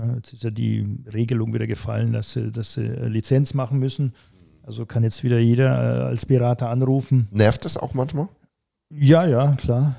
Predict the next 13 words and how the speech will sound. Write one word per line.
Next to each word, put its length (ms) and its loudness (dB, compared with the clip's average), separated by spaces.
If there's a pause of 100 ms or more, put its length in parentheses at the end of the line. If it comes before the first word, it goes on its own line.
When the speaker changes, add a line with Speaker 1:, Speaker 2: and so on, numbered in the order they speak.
Speaker 1:
doch 160 -6
schon. 300 -2
Ich 100 -2
meine, 560 -4 (540)
die 80 -4
rufen 280 2
ja 120 2
zu 120 0
jeder 220 2
Tages- 320 -2
und 80 0
Nachtzeit 400 -2
an. 260 2